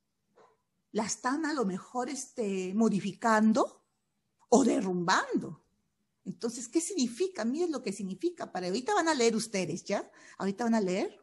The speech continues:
"Todo esto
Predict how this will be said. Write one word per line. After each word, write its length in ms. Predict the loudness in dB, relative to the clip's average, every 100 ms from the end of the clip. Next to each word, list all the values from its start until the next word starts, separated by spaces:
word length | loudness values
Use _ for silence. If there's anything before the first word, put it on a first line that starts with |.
| _ _ _ _ _ _ _ _ _ _ _ _ _ _ _ _ _ _ _
"Todo 340 | 4 6 6 4
esto 720 | 4 2 -2 -2 -2 -4 _